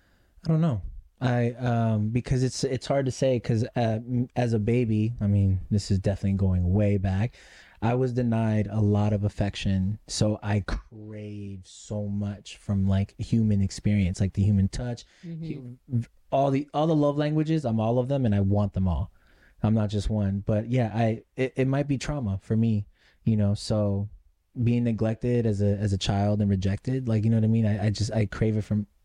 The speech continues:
Speaker 1: everyone and everything. And, um, learning moderation and, and respect for my body, my health, and, uh, my, my partner's bodies and their health, I kind of, you know, you kind of have those boundaries.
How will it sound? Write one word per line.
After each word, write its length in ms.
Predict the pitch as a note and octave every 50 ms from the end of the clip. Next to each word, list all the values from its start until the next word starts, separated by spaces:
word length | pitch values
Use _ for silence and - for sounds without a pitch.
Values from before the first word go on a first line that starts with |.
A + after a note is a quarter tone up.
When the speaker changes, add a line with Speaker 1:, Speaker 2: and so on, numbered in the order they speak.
| -
Speaker 1:
everyone 360 | A#2 A2+ G#2+ G#2+ G#2+ G#2 G2+
and 100 | G2+ G2+
everything. 520 | G2+ G2 F#2+ G2 - - A2 A2 A2 G#2+ G#2
And, 120 | G2+ G2+ - _ - - - - - - - - - - -
um, 600 | A2+ G#2+ G#2+ G#2+ G#2+ G#2 G2+ G2+ G2 G2 G2 - - - - - - - - - - - -
learning 440 | C#3 C3 C3 C3 B2+ A#2+ A#2 A#2 A2+
moderation 800 | A2+ A2+ A2 G#2+ G#2 G#2 G#2+ G#2+ A2 G#2+ - A2 G#2+ G#2+ G#2+ G#2
and, 240 | G2+ G2+ G2+ G#2+
and 300 | G#2 G#2+ G#2 G2+ G2+ - G3+
respect 400 | G#2 - - - A2+ G#2+ - -
for 80 | G#2
my 140 | G2+ G2 G2
body, 520 | F#2+ F#2 G2+ G2+ G2 G2 G2 G2 G#2+ A2+ B2+
my 220 | B2+ A#2 G2+ F#2
health, 520 | F#2 F2+ A2+ G2+ F#2+ G2+ A#2+ B2 - -
and, 140 | G#2+ G2+ G2+
uh, 80 | - G#2+
my, 220 | G#2+ G#2+ G#2 G2
my 160 | G#2 G2+ F#2
partner's 420 | F#2 - - A2 G2 G2+ G#2 G2+ G2+
bodies 400 | - - G2 F#2 F#2 F#2+ G2 F#2+
and 120 | F#2+ F#2+ G2+
their 120 | G2+ G#2+
health, 280 | G#2+ G2+ F#2 G2+ A2+ - - - - - - - - -
I 60 | A2
kind 260 | G#2 - A#2 A2 G2+
of, 120 | G2+ F#2+ - _ _ _ _ _ _ _ _ _ _ _ _ _ _ _ _
you 100 | - A#2+
know, 220 | A2 G2+ G2+ G#2+ A2
you 140 | A2+ A#2+ A#2
kind 200 | - - A#2 G#2+
of 80 | G#2 G2
have 160 | G#2+ G2+ F#2+
those 160 | G2 F#2+ F#2+ G2
boundaries. 640 | G#2+ G#2 G2+ G#2 G2 G2 G2 G2 G2+ - - -